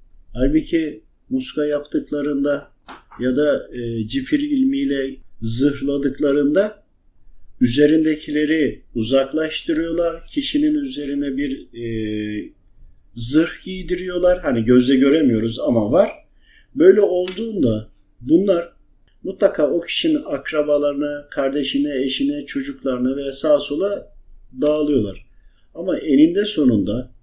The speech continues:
bu zırhlanan kişi bir takım hatalarla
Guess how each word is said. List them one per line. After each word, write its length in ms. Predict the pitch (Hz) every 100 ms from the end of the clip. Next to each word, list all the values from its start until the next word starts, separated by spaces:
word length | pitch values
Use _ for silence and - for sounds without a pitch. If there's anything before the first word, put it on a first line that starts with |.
| _
bu 120 | 143
zırhlanan 640 | 135 143 151 147 151 160 160
kişi 420 | - 123 113 95 - - - - _ - 113
bir 100 | 101
takım 280 | 170 156 76
hatalarla 880 | 131 - 76 95 87 87 - -